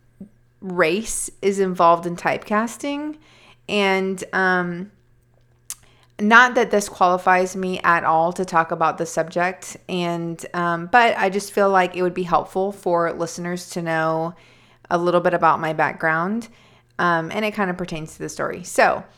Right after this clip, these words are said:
essentially, I am half Hispanic and half white. My mom is full Hispanic. Her grandmother, my great-grandmother, was actually,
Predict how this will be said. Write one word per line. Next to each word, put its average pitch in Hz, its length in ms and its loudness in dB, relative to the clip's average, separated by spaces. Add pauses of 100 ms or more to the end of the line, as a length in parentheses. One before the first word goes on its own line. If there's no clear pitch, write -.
(400)
essentially, 208 840 0 (260)
I 180 580 6
am 190 120 -4
half 170 240 0
Hispanic 214 600 -4
and 180 120 -6
half 175 280 -6
white. 208 460 -2 (380)
My 185 180 2
mom 175 420 2
is 202 160 -6
full 185 260 0
Hispanic. 196 760 -6 (400)
Her 196 680 4
grandmother, 175 800 0
my 170 160 0
great-grandmother, 160 960 -2
was 180 180 -2
actually, 175 720 -4